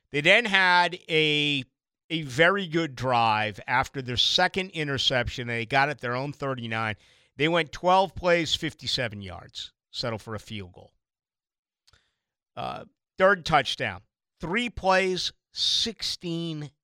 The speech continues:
yards. Unbelievable, the field position. I mean, two of those three turnovers, they took over at Jacksonville's eighteen, and they took over at Jacksonville's sixteen. Um,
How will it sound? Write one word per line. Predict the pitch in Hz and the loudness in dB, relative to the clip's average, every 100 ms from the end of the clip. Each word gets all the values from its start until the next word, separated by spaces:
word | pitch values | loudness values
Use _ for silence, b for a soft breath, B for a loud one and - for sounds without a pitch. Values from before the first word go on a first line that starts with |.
| _ | _
yards. | 98 92 - - - - - _ _ _ _ _ _ _ | -20 -18 -18 -18 -14 -14 -16 _ _ _ _ _ _ _
Unbelievable, | 262 269 135 95 - 104 117 151 180 151 101 _ _ - | -14 -12 -10 -12 -16 -18 -12 -8 -8 -8 -14 _ _ -20
the | |
field | - 127 110 | -16 -14 -12
position. | 107 98 92 - _ _ _ _ _ _ | -12 -14 -18 -20 _ _ _ _ _ _
I | 151 | -6
mean, | 156 | -6
two | - 285 | -4 -2
of | |
those | 285 254 - | 0 0 0
three | 233 | -6
turnovers, | 196 208 220 151 123 | -4 -2 0 -2 -2
they | 135 160 | -4 -2
took | 185 - | -4 -4
over | 180 143 | -4 -4
at | 127 | -6
Jacksonville's | - 160 202 - 226 214 160 | 0 2 2 0 -6 -2 0
eighteen, | 165 156 151 135 131 123 b b b | -2 -4 -8 -8 -8 -14 b b b
and | 127 | -4
they | 139 135 | -2 0
took | 151 131 | -2 -2
over | 135 120 | -2 0
at | 120 110 | -2 -4
Jacksonville's | - 135 127 139 - 139 120 123 120 113 104 - _ _ _ _ - | -4 0 0 0 -2 -2 -4 -4 -2 -4 -6 -8 _ _ _ _ -4
sixteen. | - - 214 - - - 87 - _ _ _ _ _ _ - b b b | 2 4 2 0 -4 -4 -10 -14 _ _ _ _ _ _ -20 b b b
Um, | 143 151 151 156 160 156 156 | 6 6 8 4 -2 -8 -10